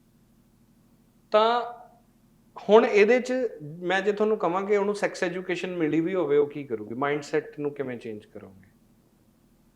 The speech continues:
ਈਕੋਸਿਸਟਮ ਬਹੁਤ ਮਾੜਾ ਹੋਇਆ ਪਿਆ। ਇਸ ਕਰਕੇ ਪਲੀਜ਼,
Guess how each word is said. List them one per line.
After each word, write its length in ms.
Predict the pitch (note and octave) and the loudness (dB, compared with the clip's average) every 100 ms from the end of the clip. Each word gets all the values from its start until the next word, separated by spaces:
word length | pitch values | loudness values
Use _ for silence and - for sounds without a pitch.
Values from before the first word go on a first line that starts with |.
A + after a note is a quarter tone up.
| _ _ _ - | _ _ _ -14
ਈਕੋਸਿਸਟਮ 600 | D#3+ - - - - D#3+ | -10 -6 -6 -8 -8 -8
ਬਹੁਤ 280 | - A2+ - | -6 -8 -8
ਮਾੜਾ 260 | A#2 G#2 G#2 | -10 -10 -10
ਹੋਇਆ 220 | G#2 G2 | -12 -16
ਪਿਆ। 180 | F#2+ F#2+ _ _ _ _ _ _ _ _ _ _ _ | -20 -20 _ _ _ _ _ _ _ _ _ _ _
ਇਸ 200 | D#3+ F#3 | 0 0
ਕਰਕੇ 400 | - D#3+ C#3 D#3 | 0 -4 -4 -6
ਪਲੀਜ਼, 440 | D#3+ D3+ D3 F3+ | -8 -8 -8 -10